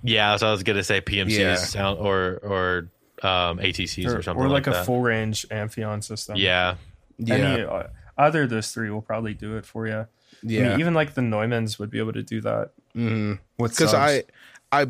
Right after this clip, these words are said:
Speaker 2: I love the sub low end on these Dutch and Dutches, but
Speaker 1: Mm-hmm.
Speaker 2: just everything sounds so good.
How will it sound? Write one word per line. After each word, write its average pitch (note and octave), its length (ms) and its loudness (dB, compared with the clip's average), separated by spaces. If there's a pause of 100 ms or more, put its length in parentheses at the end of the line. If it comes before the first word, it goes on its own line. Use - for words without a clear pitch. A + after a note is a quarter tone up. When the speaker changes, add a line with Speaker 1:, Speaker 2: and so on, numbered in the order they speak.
(160)
Speaker 2:
I B2 120 4
love A2+ 420 0
the A2 100 -4
sub G2+ 320 -2
low G2 200 -2
end F#2+ 160 -6
on F#2 180 -6
these F#2 500 -8 (260)
Dutch G#2+ 260 -2
and G2 80 -8
Dutches, F#2 400 -6
but G2 280 -4
Speaker 1:
Mm-hmm. E2+ 220 -4 (360)
Speaker 2:
just F#3 240 2
everything F3 480 2
sounds D#3 320 0
so D3 160 2
good. D3 360 -4